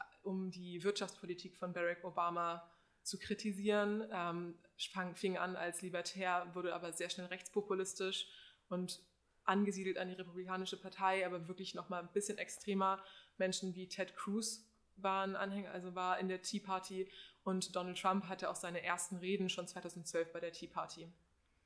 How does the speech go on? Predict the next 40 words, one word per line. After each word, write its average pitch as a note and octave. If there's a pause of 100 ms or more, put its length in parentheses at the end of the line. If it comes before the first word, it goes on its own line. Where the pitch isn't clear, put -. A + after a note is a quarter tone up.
(200)
Und F#3+
bis F#3
heute F3
sind E3+
auch D#3+
viele E3+ (120)
Mitglieder F3+
der E3+
Tea -
Party E3+
inzwischen E3
bei D3
den C#3+ (100)
Republikanern. D#3+ (280)
Und G#3
jetzt G3
stelle F#3+
ich F#3
diese F#3+
Deep F#3
Story F3+
vor, F3+ (100)
die F3
Ali F3
Hochschild F3+
sich F#3
da F3
nach F3
fünftausend F3+
Seiten E3+
Interviews F3 (500)
<laughs> -
zusammengebastelt G3+
hat. G#3 (680)
Und G3
sie G#3 (440)
nennt G3+
das G3
Argument G3+
oder F#3